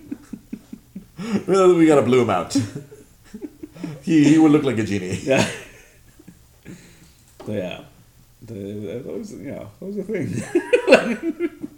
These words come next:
Speaker 2: <laughs> It's funny, you brought up that, uh, that live action Dragon Ball movie.
Speaker 1: Uh-huh.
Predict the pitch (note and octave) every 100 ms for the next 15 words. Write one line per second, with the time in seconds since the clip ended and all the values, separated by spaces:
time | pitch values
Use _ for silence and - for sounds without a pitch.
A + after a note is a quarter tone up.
0 | - - - _ - _ _ _ C#4+ D#4
1 | B3+ G3 F#3 F#3 G3+ F#3 C#3+ C3 C#3 E3
2 | C3 A#2+ G#2 F#2+ E2 D#2+ - A2+ G2 G2
3 | A2 G#2 G#2 A2 F#2 G2+ G#2+ A2 A2 A2+
4 | A2+